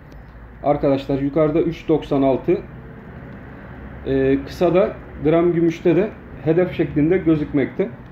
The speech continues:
E, gram gümüşte bizim ana hedefimiz dört on dört seviyesi biliyorsunuz.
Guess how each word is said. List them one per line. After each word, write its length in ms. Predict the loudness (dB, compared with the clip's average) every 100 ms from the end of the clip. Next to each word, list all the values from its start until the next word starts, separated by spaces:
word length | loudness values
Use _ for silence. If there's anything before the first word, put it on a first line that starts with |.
| -18 -18 -18 -18 -18 -4
E, 260 | 0 2 2
gram 320 | 4 2 2
gümüşte 380 | -2 -2 0 0
bizim 240 | 0 0
ana 160 | 2 4
hedefimiz 520 | 6 4 2 -4 -4 0
dört 220 | 2 2
on 180 | 2 2
dört 280 | 0 -2 -18 -20 -20 -20 -20 -20 -20 -18 -18 -18 -20 -20 -20 -20 -20 -20 -20 -14
seviyesi 540 | -2 2 2 2 0
biliyorsunuz. 500 | 2 2 2 0 -2